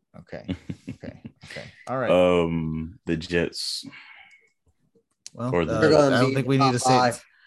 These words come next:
Speaker 1: I was gonna say they're one of the top fivers.
Speaker 2: Mm-hmm. Um, and we got the A F C North. Oh, wait, we're going out west. That's it. Uh, we can slip to the N F C first. Um,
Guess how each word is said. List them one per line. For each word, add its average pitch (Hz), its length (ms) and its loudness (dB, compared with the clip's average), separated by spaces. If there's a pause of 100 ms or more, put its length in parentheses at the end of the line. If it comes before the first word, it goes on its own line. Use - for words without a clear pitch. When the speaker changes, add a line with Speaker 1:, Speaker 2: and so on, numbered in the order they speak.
(280)
Speaker 1:
I 131 140 2
was 143 160 2
gonna 131 160 -2
say 131 160 -4
they're 131 160 0
one 139 160 -2
of 131 60 -4
the 120 80 -4
top 113 320 -2
fivers. 87 560 -6 (840)
Speaker 2:
Mm-hmm. 78 260 -6 (1500)
Um, 95 720 2 (680)
and 95 100 -2
we 95 80 -2
got 95 220 2
the 90 160 0
A 98 180 4
F 90 60 2
C 92 200 -2
North. 85 640 0
Oh, 95 60 0
wait, 85 360 0
we're 85 80 -4
going 85 140 0
out 76 180 0
west. 78 380 -4
That's - 200 -10
it. 64 140 -8 (840)
Uh, 95 420 4
we 104 100 2
can 98 80 -6
slip - 260 -2
to 87 100 -4
the 85 140 -2
N 87 120 0
F 80 80 -4
C 82 200 -4
first. - 880 -4
Um, 87 920 0